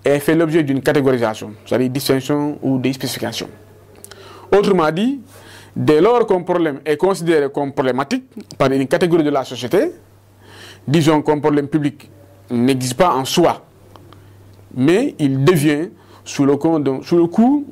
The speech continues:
d'un travail collectif de construction et de confrontation des différentes positions ou idées. Donc on se rend compte ici qu'un fait politique, comme je le disais tout à l'heure là, c'est un fait social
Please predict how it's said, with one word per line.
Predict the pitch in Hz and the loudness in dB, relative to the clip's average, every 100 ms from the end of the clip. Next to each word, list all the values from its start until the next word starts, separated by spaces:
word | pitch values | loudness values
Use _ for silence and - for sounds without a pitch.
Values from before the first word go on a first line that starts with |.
| - - | -16 -2
d'un | 143 147 | 0 2
travail | 139 131 123 120 | 2 0 0 -4
collectif | 117 180 151 131 131 - - - - - - - | -2 -2 -2 -4 -6 -10 -20 -20 -20 -20 -20 -6
de | 113 | -2
construction | 139 170 170 151 - 139 131 | 2 2 2 -2 -2 -2 -2
et | - | -2
de | 127 | 0
confrontation | 127 156 147 123 127 123 135 139 143 - - - | 0 0 -2 -2 -4 -4 -6 -6 -10 -20 -20 -4
des | 117 123 131 - - | 0 2 0 -8 -8
différentes | 117 131 139 131 | -4 -2 -2 0
positions | 131 120 - 131 135 135 | -2 -2 -4 -4 -4 -6
ou | 127 | -4
idées. | 127 110 - - - - - - - | -2 -4 -8 -20 -20 -20 -20 -20 -8
Donc | 110 113 113 | -2 -2 -2
on | 120 | -6
se | 120 | -2
rend | 151 | -2
compte | 170 170 | 0 -2
ici | 156 202 311 - | 0 2 0 -2
qu'un | - 147 | 0 0
fait | 143 175 | 2 0
politique, | 170 160 139 | 2 0 0
comme | 123 151 | -2 -2
je | 143 | 0
le | 143 | -2
disais | 139 131 | 0 0
tout | 131 | 0
à | |
l'heure | 123 123 | -2 0
là, | 123 202 294 - - - - - | -2 -4 -6 -18 -20 -20 -20 -6
c'est | - | 0
un | 190 175 | 2 4
fait | 170 | 2
social | 156 151 156 113 | 0 0 2 0